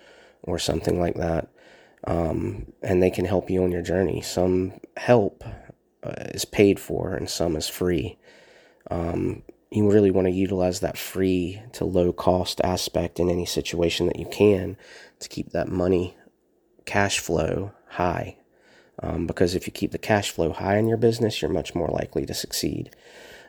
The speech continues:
Um, I think it's something like ninety percent of all restaurants fail due to undercapitalization, which is just crazy if you think that, you know, nine out of ten of 'em,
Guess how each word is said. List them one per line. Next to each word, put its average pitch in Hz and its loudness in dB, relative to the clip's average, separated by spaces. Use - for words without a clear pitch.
Um, 82 -4
I 80 -2
think - 0
it's 82 -4
something - 2
like 85 0
ninety 92 4
percent 85 -2
of 85 0
all 87 0
restaurants - -2
fail 82 2
due 87 0
to 85 -2
undercapitalization, 85 -2
which 85 0
is 85 2
just 76 -2
crazy 90 2
if 78 -6
you 76 -2
think 87 0
that, - -8
you 87 -4
know, 76 -4
nine 87 0
out 95 0
of 92 -6
ten 85 2
of 87 -2
'em, - -6